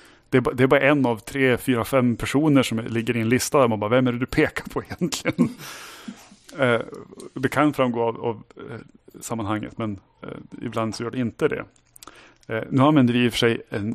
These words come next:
någonting som är lite spännande och kul att berätta om, eh, en, en variant i, igår. För att han, eh, Simon Pettersson håller på att omarbeta det här tillsammans med en sp-, eh, med en fransk, eh, spelförfattare för en, för en fransk utgåva.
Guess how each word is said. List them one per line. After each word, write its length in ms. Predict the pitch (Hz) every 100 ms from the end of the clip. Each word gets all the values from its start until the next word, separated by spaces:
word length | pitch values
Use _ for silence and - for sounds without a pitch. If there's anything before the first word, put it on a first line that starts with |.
| 110
någonting 280 | 117 110
som 140 | 110 113
är 60 |
lite 160 | 107 -
spännande 360 | - 117 113 117
och 60 |
kul 140 | - 117
att 60 |
berätta 280 | 117 113 120
om, 140 | 113 -
eh, 100 | 110 107 104 -
en, 180 | 107 104
en 160 | - 104
variant 520 | 110 110 147 156 -
i, 60 | 117 - - -
igår. 380 | 113 120 113 - _ - _ - - _ _
För 200 | - 113
att 240 | 104 - 190
han, 380 | 101 101 110 - 104
eh, 320 | - - -
Simon 300 | - 113 117
Pettersson 340 | 101 117 113 113
håller 120 | 110
på 120 | -
att 60 | 143
omarbeta 720 | 131 107 101 113 185 185 104
det 40 |
här 40 | 101
tillsammans 380 | 101 107 113
med 60 | -
en 40 | 110
sp-, 540 | - - - 139 117
eh, 40 | 113
med 100 | 117
en 140 | 110
fransk, 440 | - 165 113 - 117
eh, 220 | 110 104 90 _ _ _
spelförfattare 680 | - 120 95 - 101 - - - _ _
för 120 | - 107
en, 120 | 104 -
för 100 | -
en 80 | 113
fransk 300 | 110 143 -
utgåva. 420 | 120 - 214 110